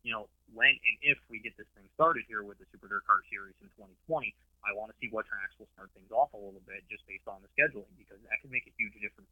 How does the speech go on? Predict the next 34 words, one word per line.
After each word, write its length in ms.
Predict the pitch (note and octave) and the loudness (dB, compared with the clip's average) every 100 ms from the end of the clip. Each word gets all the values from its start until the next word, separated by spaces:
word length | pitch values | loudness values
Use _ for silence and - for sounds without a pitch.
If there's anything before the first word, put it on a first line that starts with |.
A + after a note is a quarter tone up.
| - | -20
as 80 | G2+ | -6
well. 240 | D#3 D3 _ _ _ _ _ _ | 2 2 _ _ _ _ _ _
You 80 | A2+ | -12
know, 80 | F#2+ F#2 | -12 -2
Matt 160 | A2+ | 0
Shepard 400 | - D#3 B2+ G#2+ A2+ _ _ - | 6 4 6 2 0 _ _ -16
has 80 | A2 G2+ G2 | -16 -14 -10
not 160 | B2 - | -10 -8
been 160 | C#3 A#2+ | -6 4
one 320 | A2+ G#2+ G#2+ A#2 | 6 6 -2 -4
that 160 | G#2 G#2 | -4 -4
it, 80 | A2+ B2+ B2+ | -16 -16 -14
good 160 | G#2+ | -2
luck 160 | G#2+ - | -2 -2
has 80 | A2+ | -6
come 160 | - F#2 | -14 -14
in 80 | G2+ | 2
Malta. 320 | C3+ C3+ _ _ | 4 4 _ _
So 80 | G#2+ - | -16 -2
say, 240 | B2+ A#2+ - | 0 0 4
for 160 | A2 | 6
example, 320 | A#2 A2 G2 - | 6 4 -14 -20
I'm 160 | G2 G2 G#2 | -20 -20 -18
just 160 | G#2 - | -18 -10
putting 160 | A2+ A#2+ | -8 -6
this 160 | A#2+ | 6
out 160 | A2+ G#2 G#2 | 8 8 8
there 240 | G2+ G2 | 4 2
as, 80 | G#2 G2+ | -14 -18
as 160 | A2 G2+ | -16 -20
a 80 | B2+ | -8
what 240 | A2 G#2 | -4 -4
if. 80 | G2 _ | -6 _
I'm 80 | G2 | -20